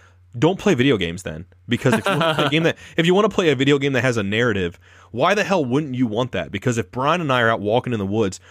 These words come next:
Speaker 1: are Brian and I just gonna be pretty quiet and then eventually go, "Well, this is pretty fucking awkward, bud"?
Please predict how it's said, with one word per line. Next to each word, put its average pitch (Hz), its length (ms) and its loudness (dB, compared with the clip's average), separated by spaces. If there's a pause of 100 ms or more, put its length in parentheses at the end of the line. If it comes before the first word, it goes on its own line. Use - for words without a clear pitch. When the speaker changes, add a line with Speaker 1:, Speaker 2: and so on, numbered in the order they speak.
Speaker 1:
are 127 80 -2
Brian 147 280 2
and 208 100 2
I 208 100 2
just 185 160 -2
gonna 170 160 2
be 143 140 0
pretty 139 240 -2
quiet 127 380 0
and 127 80 -4
then 113 80 0
eventually 113 320 -2
go, 95 80 0
"Well, 101 280 0
this 123 200 -4
is - 80 -14
pretty 135 240 -2
fucking 127 400 -4
awkward, 110 420 -2
bud"? 120 220 0